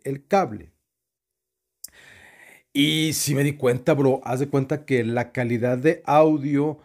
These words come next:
del Mese Advar con el cable cuatro punto cuatro, vamos a suponer que es un cien por ciento,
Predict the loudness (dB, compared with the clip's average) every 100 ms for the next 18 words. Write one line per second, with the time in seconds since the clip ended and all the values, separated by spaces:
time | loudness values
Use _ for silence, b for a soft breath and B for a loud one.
0 | b b b b -6 -2 0 -2 -4 -4
1 | 0 2 4 2 -2 -4 -4 -4 -8 -4
2 | -4 -4 -8 -8 -10 -8 -6 -6 -10 -8
3 | -4 -4 -6 -4 -4 -4 -8 -6 -6 -8
4 | -2 -2 0 -6 -6 -8 -14 -8 -6 -6
5 | -4 -2 -2 -4 -2 2 2 0 -2 0
6 | 0 -2 -4 -2 -2 -2 -2 0 0 -4
7 | -2 -2